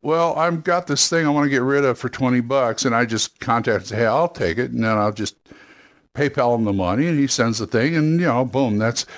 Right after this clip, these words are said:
they don't do that much anymore. It's, now everybody wants to auction, you know, and, and with a buyout price and all this. It's like, come on, guys, this isn't eBay. Why don't you just put something to s-, up for sale and see who, name a price and see who bites?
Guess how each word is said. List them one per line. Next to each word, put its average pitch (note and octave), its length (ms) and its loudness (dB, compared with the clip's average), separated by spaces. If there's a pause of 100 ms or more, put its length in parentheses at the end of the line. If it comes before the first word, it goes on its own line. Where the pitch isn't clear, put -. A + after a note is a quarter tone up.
they G3 100 -2
don't B3 160 0
do B3+ 140 0
that A3+ 160 -2
much F#2+ 240 -6
anymore. D2+ 320 -4
It's, C3 140 -4
now C#3+ 340 0
everybody D#3 420 0
wants C3+ 300 -2
to - 140 -2
auction, G2 560 -4 (1200)
you F#2 60 -6
know, F2+ 160 -2
and, G2 160 -4
and B2 220 -2
with C3 180 -2
a A#2+ 60 4
buyout A#2+ 560 0
price D2 400 0
and G2+ 100 -4
all A2+ 160 -2
this. G#2+ 300 -2
It's - 160 -2
like, - 260 -8
come E3+ 160 -6
on, A2 160 -2
guys, C#3 220 -6
this E3 180 -2
isn't G2+ 240 -6
eBay. B2+ 460 -2 (720)
Why E3 100 2
don't F#3+ 80 0
you - 60 -8
just F#3 200 0
put - 140 -4
something E3 240 -2
to C#3 60 -4
s-, - 200 0 (240)
up D3 140 -2
for C3+ 100 -10
sale F3 320 2
and F#2+ 160 -6
see - 200 2
who, C3+ 280 -2 (200)
name C#3+ 280 0
a F3+ 80 -4
price E3 300 0
and C3 100 0
see F#3 120 2
who E3 100 4
bites? C#3+ 680 0